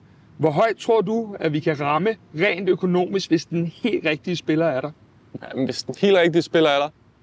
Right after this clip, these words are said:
Speaker 2: Jamen, jeg er ikke, jeg er ikke bange for at sige seks millioner euro. Øh, altså, det, jeg ved fem. Jeg tror også, at man er klar til at strække sig seks.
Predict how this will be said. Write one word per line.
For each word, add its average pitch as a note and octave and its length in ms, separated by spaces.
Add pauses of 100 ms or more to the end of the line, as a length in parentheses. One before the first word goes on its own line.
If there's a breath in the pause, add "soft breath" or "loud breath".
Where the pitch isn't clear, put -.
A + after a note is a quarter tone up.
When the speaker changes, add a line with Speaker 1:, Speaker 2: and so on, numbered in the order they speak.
(1000 soft breath)
Speaker 2:
Jamen, C#3 140
jeg C#3+ 100
er D3+ 40
ikke, D#3+ 200
jeg D3 60
er D3+ 60
ikke F#3 100
bange F#3 200
for D#3+ 80
at C#3 60
sige C#3+ 140
seks - 320
millioner B2+ 280
euro. B2 260 (320)
Øh, B2 800 (580)
altså, C#3 240 (120)
det, C#3+ 600 (140)
jeg C#3 200
ved G3 180
fem. G#3+ 260 (580 soft breath)
Jeg D3+ 160
tror - 360 (300)
også, D3+ 400
at C3+ 140
man C3 140
er A#2+ 40
klar C3 240
til C3+ 120
at A#2 80
strække C#3 280
sig C3+ 100
seks. - 460